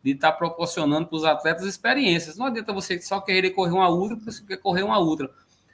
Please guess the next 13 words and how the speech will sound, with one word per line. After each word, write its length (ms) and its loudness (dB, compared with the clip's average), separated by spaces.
Você 220 -4
tem 160 -2
que 60 -12
correr 200 4
uma 160 4
ultra 320 2
que 100 -14
fique 220 -10
marcada 380 2
na 100 -4
sua 240 -2
vida, 300 0
né? 180 -2